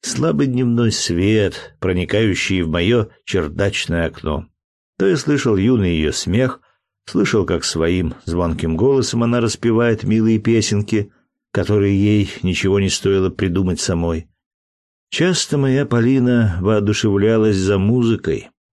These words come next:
и тогда она была поразительно похожа на ту благородную головку,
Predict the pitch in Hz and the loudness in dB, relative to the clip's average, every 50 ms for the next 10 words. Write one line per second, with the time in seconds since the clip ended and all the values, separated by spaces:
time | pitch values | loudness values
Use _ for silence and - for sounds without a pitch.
0 | _ _ - 87 - 104 95 95 107 117 120 113 113 110 101 104 101 113 120 113 | _ _ -8 -2 -2 -2 0 2 2 2 2 2 2 2 2 2 2 2 0 0
1 | 113 - _ _ _ _ 117 113 113 104 92 82 110 151 147 - 160 151 156 151 | -2 -8 _ _ _ _ 0 0 2 0 0 0 -2 -2 0 -2 0 0 0 0
2 | - 143 135 - - 120 131 120 110 110 107 110 98 - 107 107 113 110 107 - | -2 -2 -4 -2 0 2 2 2 2 2 0 0 0 0 2 2 2 0 -2 -4
3 | - _ _ - - 107 107 95 107 101 110 113 104 95 95 101 101 95 90 95 | -16 _ _ 0 0 2 2 2 2 2 2 2 2 0 0 0 0 0 0 0
4 | 95 113 139 147 139 110 - - - 92 87 78 - | 2 2 2 2 2 0 -2 -4 -2 -2 -2 -2 -4